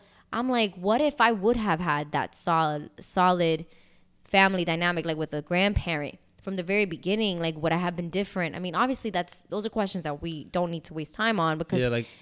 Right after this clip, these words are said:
Speaker 1: whatever you were given and whatever you were handed, those are the cards. They just, you were dealt.
Speaker 2: Yeah.
Speaker 1: That's it. Period.
Speaker 2: Like, I just remember,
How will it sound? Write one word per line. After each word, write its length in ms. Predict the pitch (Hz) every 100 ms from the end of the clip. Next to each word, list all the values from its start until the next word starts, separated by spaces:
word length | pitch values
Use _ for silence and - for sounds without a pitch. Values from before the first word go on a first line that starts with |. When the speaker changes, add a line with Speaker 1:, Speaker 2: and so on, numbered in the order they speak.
| - _
Speaker 1:
whatever 320 | 190 196 214
you 180 | 220 214
were 120 | 196
given 440 | 160 196 208 240 233
and 100 | 185
whatever 240 | 196 196
you 120 | 202
were 100 | 175
handed, 320 | 190 208 220
those 160 | 190 196
are 40 |
the 60 | 185
cards. 380 | - 202 214 185
They 100 | 165
just, 380 | 160 160 - 170
you 80 |
were 80 | 165
dealt. 280 | 160 208 240
Speaker 2:
Yeah. 100 | -
Speaker 1:
That's 240 | 151 156 262
it. 180 | 240 - -
Period. 400 | 233 240 175 143 - 131
Speaker 2:
Like, 140 | 131
I 80 | 139
just 200 | 147 135
remember, 600 | 139 139 139 135 131